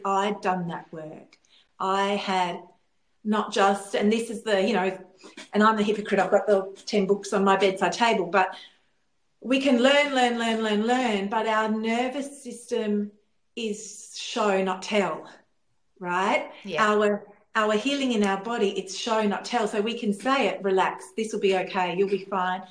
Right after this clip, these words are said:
Speaker 1: We can, it's not tell. We can read all the books and go, "Wow." And then what?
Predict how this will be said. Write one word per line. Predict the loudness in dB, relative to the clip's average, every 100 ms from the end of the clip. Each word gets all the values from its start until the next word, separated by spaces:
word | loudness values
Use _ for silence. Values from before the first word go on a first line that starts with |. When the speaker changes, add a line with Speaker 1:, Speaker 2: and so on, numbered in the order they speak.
| -20 -14
Speaker 1:
We | -6 -2
can, | 0 0 -2 -12 -10
it's | -8 -2
not | -2 -4
tell. | -4 -2 0
We | 0
can | 0 2
read | 4 2
all |
the | -2
books | -4 0 0 -2 -10 -6
and | -4
go, | -2 -2
"Wow." | 0 0 0 -2 -4 -8 -14 _ _ _ 0
And | 2
then | 2 0 -2
what? | -2 -4 -10